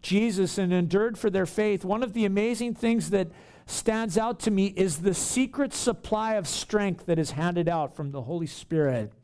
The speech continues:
in the midst of those times. The Holy Spirit imparts in the face of death to those who are faithful Chri-,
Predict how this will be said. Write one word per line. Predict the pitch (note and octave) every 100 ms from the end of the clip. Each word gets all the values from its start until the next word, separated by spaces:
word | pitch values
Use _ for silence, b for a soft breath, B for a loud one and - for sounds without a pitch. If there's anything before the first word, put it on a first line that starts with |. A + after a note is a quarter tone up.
| b b b b
in | C#3
the | D3
midst | C#3+ D#3 D#3+ D#3
of | B2
those | C3 A#2+
times. | - A2+ A2+ G2 - - _ _ _ _ _ _ _ _ _ _ _ _ b b b b b b
The | - F#3+
Holy | A3+ C#4 C#4
Spirit | A3+ - - C4 C#4
imparts | B3+ - A3+ B3 B3 -
in | G#3
the | F#3
face | - A3 B3 -
of | G3+ C#3+
death | G#3 A3+ -
to | G3+
those | F3+ A3 A3+
who | A#3
are | G#3+
faithful | - G#3+ A#3 A3+ G3+
Chri-, | F3 - G3+ G#3+